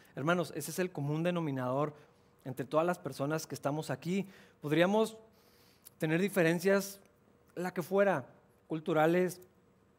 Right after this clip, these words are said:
eh, sociales, económicas, eh, de pensamiento, de gustos, de trasfondos, de, de contextos, de preparación.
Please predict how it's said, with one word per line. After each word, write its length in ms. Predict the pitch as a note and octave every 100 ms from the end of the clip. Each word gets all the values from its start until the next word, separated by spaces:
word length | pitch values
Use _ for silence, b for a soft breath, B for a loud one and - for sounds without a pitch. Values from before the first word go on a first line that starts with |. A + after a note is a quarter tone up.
| _
eh, 80 | A#2+
sociales, 520 | B2+ - D#3 E3 D#3
económicas, 920 | C3+ C3+ D3 F#3 G3 F#3+ F3 F3+ E3+ B B B B
eh, 140 | - C#3
de 120 | C#3
pensamiento, 1160 | - D#3 D3 D#3 F3+ G#3+ G#3+ G#3+ F#3 F3 E3 B B -
de 160 | C3
gustos, 800 | C3+ G3 B3+ B3 - A#3 G#3 G3
de 100 | E3
trasfondos, 1000 | C#3+ C#3+ C#3+ C#3 - F#3 A3+ A#3 A3 F#3+ E3+
de, 200 | D#3 D3
de 160 | D3
contextos, 560 | D3 C#3 C#3 F3+ F#3 G3+
de 100 | F#3+
preparación. 760 | D#3+ C#3+ D3+ C#3+ F3 F#3 G#3